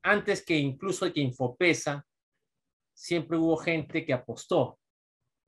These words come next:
por esta nueva, nueva forma de expresión cultural emergente. Eh, Discos Mag fueron los que empezaron con esa propuesta. Su local quedaba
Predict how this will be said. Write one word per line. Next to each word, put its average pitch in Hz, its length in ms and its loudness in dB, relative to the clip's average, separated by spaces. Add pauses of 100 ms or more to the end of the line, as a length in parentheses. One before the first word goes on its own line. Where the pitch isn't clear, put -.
(120)
por 131 140 -2
esta 143 220 -2
nueva, 151 500 0
nueva 135 680 -2 (300)
forma 143 400 0
de 117 60 0
expresión 131 440 -6
cultural 143 640 0
emergente. 123 760 -2 (840)
Eh, 127 200 -2
Discos 190 520 0
Mag 240 260 4 (420)
fueron 170 540 2
los 135 300 0 (140)
que 120 440 0 (640)
empezaron 185 600 2 (1300)
con 139 120 -4
esa 160 140 0
propuesta. 156 360 0
Su 123 560 0
local 170 540 0
quedaba 156 560 2